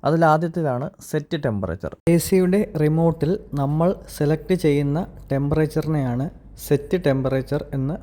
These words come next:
പറയണത്. ഇത് പല ആളുകൾ പല രീതിയിലായിരിക്കും സെറ്റ് ചെയ്യണത്. എ സിയും യൂസറും തമ്മിലുള്ള കമ്മ്യൂണിക്കേഷൻ നടക്കുന്നത് ഇവിടെയാണ്. ഇവിടെ നമ്മൾ പതിനെട്ട് ഡിഗ്രി സെൽഷ്യസ് ആണ് സെറ്റ് ചെയ്യുന്നത് എങ്കിൽ അതുകൊണ്ട് ഉദ്ദേശിക്കുന്നത്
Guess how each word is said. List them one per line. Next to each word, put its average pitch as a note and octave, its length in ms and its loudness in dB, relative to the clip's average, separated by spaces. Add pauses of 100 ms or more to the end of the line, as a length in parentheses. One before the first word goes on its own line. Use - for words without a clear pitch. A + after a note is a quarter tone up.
(100)
പറയണത്. C#3+ 400 0 (460)
ഇത് F3 220 4 (220)
പല D#3+ 160 4
ആളുകൾ D#3 380 2 (160)
പല D3+ 180 0
രീതിയിലായിരിക്കും C#3+ 640 -2 (200)
സെറ്റ് C#3+ 300 -4
ചെയ്യണത്. A2+ 380 -2 (540)
എ E3 220 4
സിയും F#3 480 0
യൂസറും E3 600 0 (100)
തമ്മിലുള്ള D3 640 0
കമ്മ്യൂണിക്കേഷൻ D#3+ 600 0
നടക്കുന്നത് C#3+ 500 -2 (100)
ഇവിടെയാണ്. D#3 500 0 (440)
ഇവിടെ E3+ 200 2
നമ്മൾ F#3 260 0 (140)
പതിനെട്ട് D#3+ 300 2
ഡിഗ്രി E3+ 420 -2 (100)
സെൽഷ്യസ് C3+ 380 -4
ആണ് C#3 200 -2
സെറ്റ് C3+ 300 -6
ചെയ്യുന്നത് C3 440 -2
എങ്കിൽ A#2+ 320 -2 (400)
അതുകൊണ്ട് E3+ 380 2
ഉദ്ദേശിക്കുന്നത് D3 880 -2